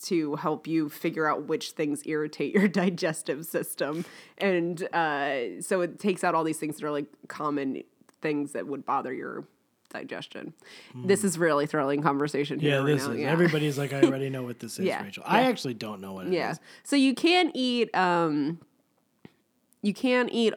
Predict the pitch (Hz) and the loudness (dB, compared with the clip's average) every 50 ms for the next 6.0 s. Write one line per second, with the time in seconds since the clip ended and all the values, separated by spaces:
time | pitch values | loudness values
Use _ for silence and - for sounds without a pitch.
0 | - - 185 180 175 170 151 - - 175 175 165 156 151 151 151 147 147 - - | 0 0 2 4 4 4 4 4 2 2 2 4 4 2 0 -2 -4 -6 -10 -10
1 | - 160 143 131 - - - - - - - - - 156 156 156 156 156 156 160 | -6 -6 -6 -6 -6 -12 -18 -20 -18 -14 -6 0 2 4 4 4 4 2 0 -4
2 | - - - - - _ _ _ _ - 170 - 185 175 160 165 165 185 175 165 | -8 -10 -12 -12 -16 _ _ _ _ -8 -4 0 0 0 0 0 0 2 2 4
3 | 165 151 147 139 127 120 110 104 - - - - - 98 - 240 214 202 196 185 | 4 4 4 2 0 -2 -6 -8 -10 -12 -12 -10 -6 0 4 6 6 8 6 6
4 | 190 175 - - - 196 170 165 156 165 165 165 160 165 160 165 165 165 165 160 | 4 2 0 -2 0 0 0 2 2 2 2 4 4 4 2 2 2 2 2 2
5 | 160 139 139 131 233 208 185 180 160 180 190 175 175 170 170 165 160 165 160 - | 0 -2 -2 -2 2 2 4 4 4 4 6 6 6 6 6 4 2 0 -4 -10